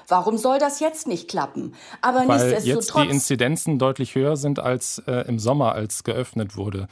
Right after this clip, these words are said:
Speaker 2: Wir haben jetzt ja Inzidenzen von mehr als hundert. Als im Sommer geöffnet wurde, haben wir Inzidenzen gehabt,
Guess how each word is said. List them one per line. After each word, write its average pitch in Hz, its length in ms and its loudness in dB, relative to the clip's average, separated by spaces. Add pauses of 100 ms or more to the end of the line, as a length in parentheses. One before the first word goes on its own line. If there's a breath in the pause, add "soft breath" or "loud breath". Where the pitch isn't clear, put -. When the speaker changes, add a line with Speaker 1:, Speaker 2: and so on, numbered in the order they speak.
(280 loud breath)
Speaker 2:
Wir 101 120 0
haben 113 140 2
jetzt 120 260 -2
ja 131 80 -2
Inzidenzen 120 640 0
von 113 220 0
mehr 110 160 2
als 110 200 -4
hundert. 147 360 0
Als - 300 -4
im 110 240 -2
Sommer 131 320 2
geöffnet 127 500 -2
wurde, 123 320 0
haben 120 220 0
wir 113 120 -4
Inzidenzen 113 720 -4
gehabt, 104 400 -4